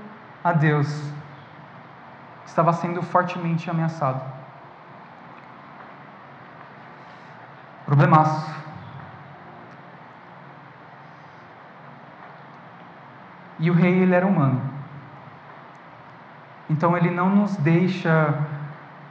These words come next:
de mostrar também a sua fragilidade. Vejam em segunda Reis dezenove, de um a três.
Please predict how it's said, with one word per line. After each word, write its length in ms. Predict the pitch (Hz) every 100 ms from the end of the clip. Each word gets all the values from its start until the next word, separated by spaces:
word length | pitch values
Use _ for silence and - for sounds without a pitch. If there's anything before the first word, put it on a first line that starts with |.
| - - -
de 100 | -
mostrar 440 | 165 170 - 160 165
também 340 | 180 165 165
a 40 |
sua 160 | 165 170
fragilidade. 840 | - 165 151 165 143 131 135 135 - - - - - - - -
Vejam 400 | 139 160 165 165
em 60 |
segunda 320 | 160 156 165
Reis 360 | 156 156 156 151
dezenove, 640 | - 151 151 147 151 147 151
de 120 | 156
um 80 | 151
a 40 |
três. 520 | 143 147 131 - -